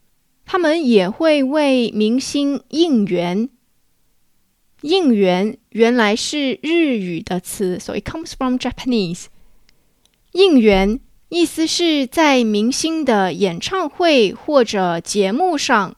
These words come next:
穿一样的衣服，为了这个明星加油。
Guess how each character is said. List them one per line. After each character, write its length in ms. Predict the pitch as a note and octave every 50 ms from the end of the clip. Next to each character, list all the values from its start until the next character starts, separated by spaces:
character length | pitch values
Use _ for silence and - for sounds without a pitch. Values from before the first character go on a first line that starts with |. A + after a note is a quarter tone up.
| _ _
穿 420 | - - - C4 B3+ B3+ C4 - -
一 140 | F#3+ F3 F3+
样 240 | B3+ D4+ D4+ B3
的 160 | G#3 - F3 E3+
衣 380 | F3 G#3 A3+ B3 B3+ C4 C4+
服， 340 | C#4 - - F3+ D3 - - _ _ _ _ _ _ _ _ _ _ _ -
为 220 | C#4+ F4+ F4+ D#4
了 220 | A#3+ A3 F#3 D#3+
这 160 | - - C#4+ C4
个 140 | - A3
明 220 | G3 F3+ E3+ F3 G3+
星 320 | - - B3+ B3 A#3+ A#3+
加 320 | A#3+ - - C#4+ C4+ C4+ B3+
油。 380 | G3 F#3 E3 E3 F3 F3+ -